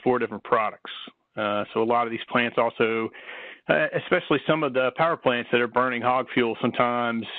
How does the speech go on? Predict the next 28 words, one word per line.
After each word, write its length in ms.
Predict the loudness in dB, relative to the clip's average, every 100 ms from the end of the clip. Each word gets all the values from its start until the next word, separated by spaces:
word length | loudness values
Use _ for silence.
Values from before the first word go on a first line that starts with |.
| -14 _ _ -4
uh, 60 | 0
you 140 | 2
may 100 | 0
need 140 | 0
a 80 | 0
different 260 | 0 -2 0
calibration 640 | 2 2 0 -2 -2 -4 0
for 200 | 0 0
the 80 | -2
different 300 | -2 -2 0
types 340 | 0 0 -8 -2
of 240 | 0 0 0
wood 320 | 0 2 0
you 80 | -2 0
have. 240 | 0 0 -4
So 60 | -6
if 100 | -2
you've 120 | 0
got 160 | 2
hog 260 | 2 0 0 0
fuel 400 | 0 2 -2 -6 -10 -14 -14 -8 -2
or 80 | 0
if 60 |
you're 80 | 2
bringing 320 | 0 0 0
in 220 | -2 0
dust, 300 | 0 2 0 -4 -14 -14 -18 -4
um, 640 | 0 0 0 0 -2 -4